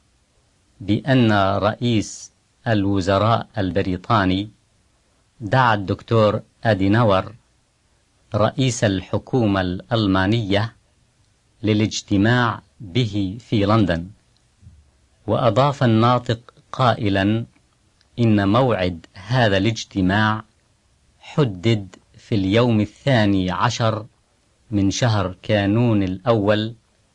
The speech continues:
القادم. وكان الدكتور آديناور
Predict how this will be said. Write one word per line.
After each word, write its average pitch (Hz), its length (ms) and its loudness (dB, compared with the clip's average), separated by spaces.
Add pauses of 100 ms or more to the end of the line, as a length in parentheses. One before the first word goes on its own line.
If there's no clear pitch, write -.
(180)
القادم. 92 540 -2 (1300)
وكان 117 460 2
الدكتور 104 640 0
آديناور 101 640 2